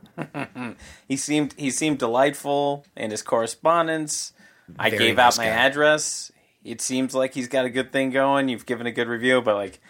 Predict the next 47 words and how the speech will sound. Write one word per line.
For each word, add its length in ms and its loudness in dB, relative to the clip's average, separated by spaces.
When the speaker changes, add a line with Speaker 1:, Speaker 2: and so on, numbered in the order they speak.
Speaker 1:
yeah, 220 -8
not 220 4
happening. 400 0
And 360 2
I 120 4
live 220 0
in 60 -2
an 80 -4
apartment 420 -2
building, 360 -8
and 460 -4
the 100 -8
U 140 2
P 180 -4
S 160 4
guys, 460 2
this 240 -4
isn't 320 -4
nineteen 480 -4
fifty-six. 920 -4
The 80 -4
delivery 480 4
men 260 4
just 220 -8
dump 240 0
everything 500 -2
in 80 -4
the 80 -4
lobby 640 -2
and 120 -10
say, 340 0
"Sort 260 2
it 60 2
out 160 0
yourselves." 580 0
Speaker 2:
Yes. 540 -4
Yeah, 160 -2
they 100 -4
don't, 160 -2
they 80 2
don't 160 0
come. 280 -4
There's 200 -2
no 140 2
door-to-door 680 2
service 560 0
there. 280 -8